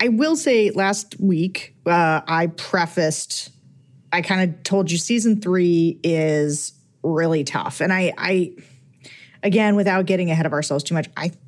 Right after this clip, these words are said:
it is, it is the toughest, um, season to get through. And actually in particular, these episodes, and actually in particular, um, episode three, um, which is, uh,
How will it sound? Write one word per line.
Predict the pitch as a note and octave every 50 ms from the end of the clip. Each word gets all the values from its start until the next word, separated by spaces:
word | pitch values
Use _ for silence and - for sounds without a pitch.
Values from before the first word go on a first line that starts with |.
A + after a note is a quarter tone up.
| - _ -
it | - G3+ A3+
is, | B3 A#3+ A3 F3 - -
it | B3 C#4
is | C#4+ C#4 B3+ G#3
the | F3 G3
toughest, | D#3+ - - - D3+ D3 - - - - - - - - - - - - _ _ _ _ - _ _ - - -
um, | F3 D#3+ D3+ D3+ D3 C#3+ C#3 C3+ B2 A#2 A2 A2+ - - _ _ _ - - - C3 C3 -
season | - - - F#3+ F3 D3 D#3 D3 C3+ C3 B2 B2 - - - _ -
to | - -
get | D#3+ D3+ D#3 - -
through. | - - B2+ C3 B2 B2 A#2 G#2+ -
And | - D3+ E3+ - -
actually | C#3+ D#3 D#3+ - - F3 E3 D#3+
in | D3 C#3+
particular, | - D#3 C#3+ C3+ - - - - C3+ C#3 C#3+ C#3+ C#3
these | C#3+ C#3+ C3+ -
episodes, | - - C#3+ - G#3 G3 - A3+ A#3 A#3+ B3+ A3 G#3
and | F#3 E3+ -
actually | - D3 D#3 - - F3 E3+
in | D3+ C#3+ D#3
particular, | - - C3+ C3 - F3 D#3+ - E3 D#3 D#3 D#3 C#3+ C3 C3+ C3+ - - - - - - _ -
um, | - F3 E3 D#3+ D3+ C#3+ C3 C3+ C#3 C3+ - - _ _ _ -
episode | - F#3 F#3 G3 F#3+ F#3 - - F#3 E3+ E3 E3 D#3
three, | D3 - - - D3+ D3+ D3 C#3 B2 G2+ G2+ G2+ B2+ - - _ _ _ - _ _ _ -
um, | D#3+ E3+ D#3+ D3+ D3 C#3 C3+ C3 C3 C3 C3+ C3+ C3 C3+ - - - -
which | - F3 F#3 F3 E3 -
is, | E3 D3+ D3 C#3+ C3 B2+ C3+ - - - - - -
uh, | G2+ G2+ F2+ F#2+ G#2+